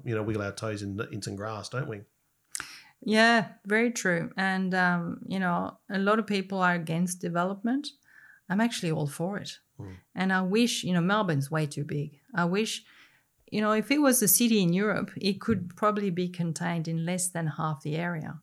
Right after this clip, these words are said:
Speaker 1: Mm.
Speaker 2: which means that public transport would be a lot more developed and, you know, you wouldn't have people depending on the car. Uh, the, the, uh, train network here is so radial.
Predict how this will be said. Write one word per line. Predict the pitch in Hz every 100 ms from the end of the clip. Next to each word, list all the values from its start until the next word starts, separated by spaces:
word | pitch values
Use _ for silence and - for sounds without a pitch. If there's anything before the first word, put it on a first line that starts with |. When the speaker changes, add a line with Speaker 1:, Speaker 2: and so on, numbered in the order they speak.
| 135
Speaker 1:
Mm. | 110 101 95
Speaker 2:
which | 202 196 202
means | 196 185 175
that | 180 151 -
public | 233 233 214
transport | - 160 165 - 170 165
would | 165 156
be | 165
a | 151
lot | 151
more | 156 156
developed | 151 165 196 196 180 180 -
and, | 160 156 151 - - - _ 190
you | 180
know, | 175
you | 170 180
wouldn't | 175 156
have | 156 -
people | 180 170 165
depending | 156 160 - 180 170 160
on | 160
the | 147
car. | - 196 185 180 175 175 _ -
Uh, | 170 160 160 156 156
the, | 160 160 160 156 - _ - - - - _ _ 202 165
the, | 185 175 139
uh, | 175 165 151
train | - 202 226
network | 214 180 - 143 - -
here | - 190 185 170 104
is | 180 180
so | 190 175
radial. | 165 170 180 196 180 165 139